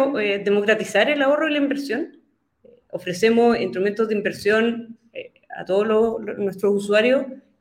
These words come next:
eh, sin montos mínimos, eh, en una plataforma cien por ciento digital, con atención cien por ciento digital, y, y lo más importante, con comisiones bajas. Eh, y, y con eso, eh, nosotros tenemos, bueno, t-, tenemos un foco muy grande en,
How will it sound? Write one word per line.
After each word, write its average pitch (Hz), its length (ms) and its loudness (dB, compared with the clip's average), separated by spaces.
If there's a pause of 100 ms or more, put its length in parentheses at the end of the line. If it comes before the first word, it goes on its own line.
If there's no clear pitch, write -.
eh, - 220 -10
sin 240 200 4
montos 262 260 6
mínimos, 294 440 2 (760)
eh, - 260 -20
en 185 80 -2
una 196 160 2
plataforma 208 840 -2
cien 214 200 -4
por 226 80 -4
ciento 240 240 0
digital, 240 360 0
con 202 140 0
atención 180 520 -2
cien 262 160 -2
por 254 100 -4
ciento 262 240 -4
digital, 254 480 -4 (340)
y, 214 340 -4
y - 40 -2
lo 214 100 4
más 254 100 6
importante, 285 440 2
con 269 120 2
comisiones 233 440 2
bajas. - 320 -6 (460)
Eh, - 260 -20 (440)
y, 180 320 -8
y 202 100 -6
con 202 160 2
eso, 269 500 4 (360)
eh, - 280 -20 (460)
nosotros 208 320 2
tenemos, 226 280 4
bueno, 175 360 0
t-, - 100 -12
tenemos 220 400 2
un - 240 -4
foco 247 400 6
muy 233 260 2
grande 254 400 2
en, 220 80 0